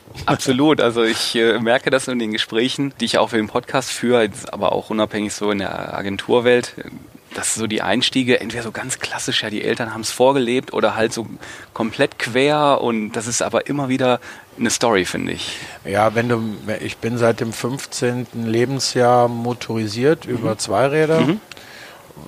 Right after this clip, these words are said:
Speaker 2: bin ein wirklich begeisternder Motorradfahrer und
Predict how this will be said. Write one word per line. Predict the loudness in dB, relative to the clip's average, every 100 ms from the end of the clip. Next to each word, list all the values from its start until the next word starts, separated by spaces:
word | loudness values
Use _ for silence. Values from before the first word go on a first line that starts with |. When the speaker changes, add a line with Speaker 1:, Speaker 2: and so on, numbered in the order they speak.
| -8
Speaker 2:
bin | -4 -2
ein | -2 -4 -6 -10 -16 -6
wirklich | -4 -4 -4
begeisternder | -4 2 4 4 0 -2 0 0 -2 -4 -6
Motorradfahrer | -2 0 2 2 2 2 4 6 6 4 4 -2 -18 -20 -20 -20 -20 -20 -18 -20 -6
und | -4